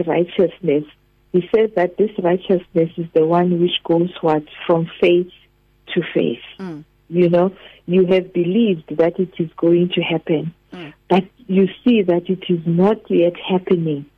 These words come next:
Speaker 2: Mm.
Speaker 1: What do you do? You continue from faith to faith. So we've got to keep on keeping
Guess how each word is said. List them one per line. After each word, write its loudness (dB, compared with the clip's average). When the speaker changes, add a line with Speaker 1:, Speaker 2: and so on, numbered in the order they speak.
Speaker 2:
Mm. -18
Speaker 1:
What 2
do -8
you -2
do? -2
You 0
continue 0
from 0
faith 0
to -2
faith. 2
So 4
we've 2
got 0
to -4
keep 0
on 2
keeping 2